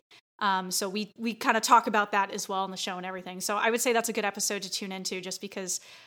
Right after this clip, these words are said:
um, they're rock stars in the field and they were really awesome to have on, and they were, uh, they know each other really well. So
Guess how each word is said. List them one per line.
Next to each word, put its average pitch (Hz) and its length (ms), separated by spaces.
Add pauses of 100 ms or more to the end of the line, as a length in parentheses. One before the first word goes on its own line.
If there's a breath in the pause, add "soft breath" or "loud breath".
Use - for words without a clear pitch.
(120 loud breath)
um, 185 300
they're 208 140
rock 190 260
stars 202 320
in 208 60
the 208 60
field 214 340
and 190 340
they 190 80
were 185 120
really 185 240
awesome 185 300
to 190 40
have 185 140
on, 180 180
and 180 120
they 180 60
were, 175 220 (320 soft breath)
uh, 180 160
they 196 100
know 220 200
each 220 140
other 214 140
really 196 180
well. 185 300
So 196 280